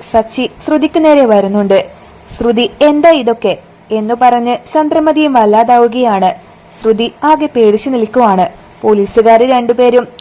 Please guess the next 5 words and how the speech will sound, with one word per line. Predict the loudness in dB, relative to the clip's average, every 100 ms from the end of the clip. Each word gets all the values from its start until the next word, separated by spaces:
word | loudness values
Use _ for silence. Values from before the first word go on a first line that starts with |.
| -20 -6
ശ്രുതിയുടെ | -2 0 0 0
നേർക്ക് | 0 -2 0
വന്ന്, | 0 0 0 -4 -10 -20 -20 -20 -6
"അവൻ | 0 0 0 -2
ഒരുപാട് | -2 0 0 2